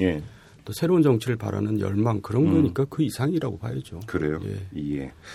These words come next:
Speaker 1: 알겠습니다. 그다음 질문으로 넘어가죠. 박근혜 위원장과 관련된 건데 지금 서울시장 보궐선거를 거치면서 박근혜 대세로는 깨졌다. 아니다. 아직도 그래도 살아있다. 뭐 얘기가 많습니다. 정돈 의원님께서는 어떻게 진단하십니까?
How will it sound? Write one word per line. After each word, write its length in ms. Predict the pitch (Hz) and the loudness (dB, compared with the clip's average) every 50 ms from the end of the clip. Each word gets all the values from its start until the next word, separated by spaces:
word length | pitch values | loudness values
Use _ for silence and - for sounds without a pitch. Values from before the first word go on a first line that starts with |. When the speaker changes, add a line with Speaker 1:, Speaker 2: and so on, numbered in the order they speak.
| - - - - - - - - - - - - - | -16 -14 -14 -14 -14 -14 -16 -16 -16 -16 -16 -10 2
Speaker 1:
알겠습니다. 600 | - 101 101 113 104 - - 90 82 78 78 - - - _ _ _ - | 4 8 8 8 6 6 4 2 2 2 0 -2 -4 -10 _ _ _ 4
그다음 320 | 147 151 208 220 226 226 | 8 12 12 12 12 12
질문으로 340 | 220 208 196 190 185 175 160 | 12 10 10 10 10 10 8
넘어가죠. 340 | 139 120 113 107 104 95 98 | 8 8 6 6 4 2 2
박근혜 840 | - - 143 - - 226 226 226 226 220 220 214 214 202 196 185 147 | 2 2 2 12 12 12 12 12 12 12 12 12 12 12 10 10 10
위원장과 440 | 127 156 180 185 175 185 180 170 143 | 10 10 10 10 10 8 6 6 6
관련된 420 | - 117 120 123 123 120 120 113 | 4 4 4 6 4 4 4 4
건데 560 | 101 98 90 82 80 80 82 82 87 85 80 78 | 4 2 2 2 2 2 4 4 4 2 2 0
지금 300 | - 131 117 143 135 135 | 0 0 2 4 4 4
서울시장 720 | 123 - 180 185 196 185 - - 175 175 175 170 165 156 | 6 8 8 8 8 6 8 8 8 8 8 6 6 8
보궐선거를 640 | - 135 135 156 151 147 147 135 135 135 135 135 - | 8 8 10 10 8 8 6 4 4 4 2 2 2
거치면서 520 | - 104 98 - - 120 113 107 98 117 | 2 0 0 2 2 2 2 2 0 0
박근혜 380 | 90 - - - - 139 135 127 | -2 -2 -4 0 2 2 2 2
대세로는 580 | - 104 104 - - 113 110 107 107 110 110 107 | 2 2 0 4 4 4 4 4 2 0 -2 0
깨졌다. 640 | - 151 165 160 151 127 - - - 101 90 - - - - | 2 2 6 6 6 6 6 8 8 8 8 8 4 -4 -4
아니다. 360 | - 82 107 113 107 110 90 | 0 2 4 6 6 6 6
아직도 380 | - 101 135 131 - - 147 131 | 6 4 2 0 2 4 4 6
그래도 400 | - 110 107 92 123 120 120 110 | 6 6 6 8 8 6 6 6
살아있다. 640 | - - - - 156 147 131 - - 107 85 - - _ _ _ _ | 4 2 6 8 8 8 8 6 6 6 6 6 4 _ _ _ _
뭐 240 | - 98 110 107 95 | -2 0 2 4 6
얘기가 340 | 92 104 117 131 135 120 92 | 6 6 6 8 8 8 8
많습니다. 520 | - 78 90 90 - - 101 87 - 73 - | 8 6 4 4 2 0 0 0 -2 -2 -2
정돈 340 | - - 127 139 156 165 156 | 4 4 6 8 8 8 6
의원님께서는 480 | 131 117 110 101 - - 98 - 92 80 | 6 6 4 2 2 0 0 2 0 -2
어떻게 220 | 76 - 110 101 | 0 0 0 0
진단하십니까? 680 | - - 80 76 73 71 69 - - 73 - - - | 0 -2 -4 -6 -8 -10 -10 -10 -12 -12 -12 -14 -18